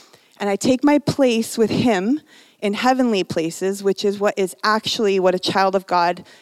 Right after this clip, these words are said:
gets to live in, which is from his perspective.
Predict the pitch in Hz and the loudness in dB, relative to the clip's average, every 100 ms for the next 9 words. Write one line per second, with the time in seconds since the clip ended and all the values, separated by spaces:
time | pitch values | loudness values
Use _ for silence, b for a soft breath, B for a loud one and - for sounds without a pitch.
0 | - 214 - - 185 196 185 175 226 269 | -2 0 0 -6 0 0 0 -2 -2 -6
1 | _ 202 - 196 185 - b b b b | _ -8 -2 -2 -2 -6 b b b b
2 | b b _ - - 208 208 233 247 220 | b b _ -4 0 2 4 4 4 2
3 | - 196 - - - - - - - | -4 -6 -6 -10 -10 -10 -10 -12 -18